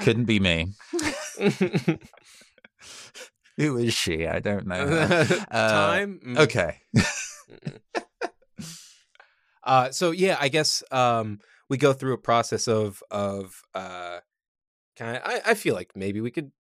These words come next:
Speaker 2: jump through that, where it's just like we, we
Speaker 1: Mm.
Speaker 2: gather everyone, we have the meeting, we sort of inform, uh, the crew of our current situation, and then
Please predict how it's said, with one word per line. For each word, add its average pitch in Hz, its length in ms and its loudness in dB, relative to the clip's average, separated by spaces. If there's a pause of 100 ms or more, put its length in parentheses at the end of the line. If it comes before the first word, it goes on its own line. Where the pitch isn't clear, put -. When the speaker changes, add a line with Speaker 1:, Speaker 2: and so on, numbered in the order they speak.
(520)
Speaker 2:
jump 160 240 2
through 170 200 -2
that, 170 280 2
where 127 140 2
it's 123 100 0
just 127 140 -4
like 113 160 2
we, 120 140 -2
we 147 60 0
Speaker 1:
Mm. 120 180 2
Speaker 2:
gather 156 280 4
everyone, 135 520 2
we 123 160 2
have 117 220 2
the 120 60 -4
meeting, 113 400 -2
we 101 200 -6 (320)
sort 127 180 4
of 110 80 2
inform, 113 800 0 (140)
uh, 95 500 -8
the 120 140 -4
crew 113 440 0
of 101 80 -2
our 101 140 -2
current 107 260 0
situation, 98 600 -4
and 92 120 -8
then 95 260 -8